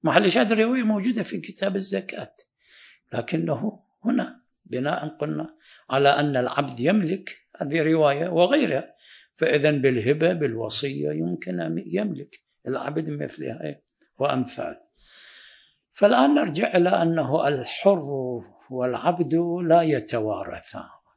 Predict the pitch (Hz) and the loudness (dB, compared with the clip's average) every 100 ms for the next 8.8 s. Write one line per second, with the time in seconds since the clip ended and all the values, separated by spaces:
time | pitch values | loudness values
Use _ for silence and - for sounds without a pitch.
0 | _ - 160 - 160 156 143 143 160 - | _ -2 2 4 4 4 2 0 -2 -4
1 | - 143 156 147 143 151 147 143 143 147 | -4 0 0 -2 -2 0 0 -2 -4 -8
2 | 135 _ _ - - 156 - 139 131 127 | -12 _ _ -20 0 2 4 4 4 2
3 | - 156 156 165 147 160 165 160 160 160 | 4 4 6 4 8 8 10 8 8 8
4 | 160 175 185 - - _ _ _ _ _ | 10 10 8 6 -10 _ _ _ _ _
5 | _ 98 120 160 160 185 190 190 190 190 | _ 0 8 8 10 8 8 8 8 8
6 | 190 196 190 180 175 175 170 160 147 - | 8 6 6 4 4 4 4 4 2 0
7 | 147 127 123 113 113 107 _ _ _ 127 | -6 -4 -4 -4 -6 -10 _ _ _ 4
8 | 143 131 120 113 85 - - | 6 4 0 -2 -6 -10 -20